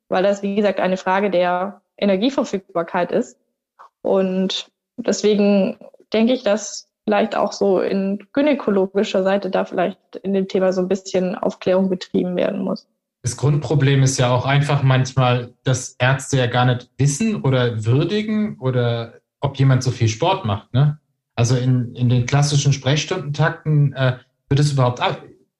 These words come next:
Speaker 2: unter Umständen ja gar nicht abgefragt oder es ist der, dem Kollegen oder der Kollegin ja auch gar nicht klar, was, äh, der Patient so neben dem Sprechstundenbesuch und seiner Arbeit so alles macht, ne? Das ist ja so ein
Speaker 1: Mhm.
Speaker 2: anderes Problem.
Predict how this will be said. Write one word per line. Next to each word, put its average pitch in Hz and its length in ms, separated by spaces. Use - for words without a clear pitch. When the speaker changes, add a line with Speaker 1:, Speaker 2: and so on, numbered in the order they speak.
Speaker 2:
unter 156 260
Umständen 156 280
ja - 40
gar 147 120
nicht 135 160
abgefragt 123 720
oder 123 340
es - 180
ist 147 140
der, 131 500
dem 135 180
Kollegen 143 400
oder 143 140
der 135 160
Kollegin 143 380
ja 135 140
auch 127 140
gar 131 160
nicht 117 240
klar, 156 280
was, 135 360
äh, 131 160
der 127 100
Patient 143 440
so 127 100
neben 131 840
dem 127 240
Sprechstundenbesuch 147 840
und 139 140
seiner 127 260
Arbeit 123 400
so - 140
alles 107 300
macht, 104 280
ne? 147 220
Das 123 120
ist - 100
ja 131 80
so 127 120
ein - 40
Speaker 1:
Mhm. - 60
Speaker 2:
anderes 147 420
Problem. 110 480